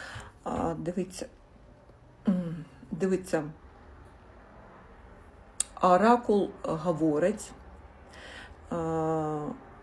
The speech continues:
про чужий, е, вплив, про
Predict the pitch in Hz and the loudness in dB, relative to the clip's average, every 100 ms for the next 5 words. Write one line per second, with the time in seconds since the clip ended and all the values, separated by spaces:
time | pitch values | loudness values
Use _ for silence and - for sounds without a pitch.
0 | - - - - - - - - - 196 | -20 -20 -20 -20 -20 -20 -20 -18 -2 0
1 | 190 190 170 175 151 - - - 156 - | 0 0 2 2 0 -4 -14 -8 -8 -8
2 | - 180 143 151 - - - - - - | -4 0 0 -2 -12 -20 -20 -20 -20 -20
3 | - - - - - - - - 196 185 | -20 -20 -20 -20 -20 -20 -20 -6 0 4
4 | 180 | 4